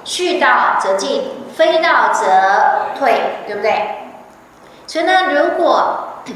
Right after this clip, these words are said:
<clears throat> 我们真的能够呢产生觉性之后，懂得适当的节制，而智就可以对治什么呢？愚痴。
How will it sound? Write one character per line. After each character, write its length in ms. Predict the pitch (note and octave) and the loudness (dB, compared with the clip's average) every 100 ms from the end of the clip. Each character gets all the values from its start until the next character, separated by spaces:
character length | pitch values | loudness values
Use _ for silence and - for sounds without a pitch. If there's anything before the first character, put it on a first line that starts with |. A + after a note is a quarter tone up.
| - | -14
<clears throat> 200 | - - - | -18 -10 0
我 120 | A3+ | 2
们 180 | A#3 - | 4 2
真 180 | F#4+ | 2
的 220 | F#4+ D4+ B3 | 0 0 -2
能 160 | A#3+ | 0
够 180 | C4 B3 | 0 0
呢 160 | A3 A3 | 0 -2
产 260 | A3+ F#3 | -4 -6
生 200 | - C4 | -6 -6
觉 280 | C#4 A3 F#3+ | -6 -4 -4
性 280 | G#3 C4 A3+ | -4 -4 -6
之 220 | - A#3 B3 | -6 -6 -4
后， 380 | C4+ A#3 - - - - - | 0 0 0 -4 -8 -14 -6
懂 220 | - B3 B3 | 0 0 2
得 160 | B3 | 0
适 400 | B3 - G#4+ F#4+ | 0 0 0 2
当 240 | D4+ C#4 D4+ | 2 0 0
的 100 | - | -2
节 320 | - F#3+ F#3+ | -4 -6 -4
制， 320 | - D4 A3 C3 - - - - - - | -2 -2 -4 -6 -12 -18 -20 -20 -20 -8
而 260 | G#3 A3 C#4 | 0 2 2
智 520 | D4 D4+ C4+ - - | 0 -2 -2 -2 -2
就 140 | - D#4 | 0 2
可 120 | D4+ | 2
以 200 | A#3 G3+ | 0 0
对 200 | E4 D#4 | 0 2
治 140 | D4+ C4+ | 0 -2
什 120 | C4 | -4
么 120 | G#3 G3 | -4 -4
呢？ 260 | F#3+ F#3+ F3+ | -4 -4 -6
愚 120 | G3+ G3 | -6 -6
痴。 280 | - A3+ | -4 -4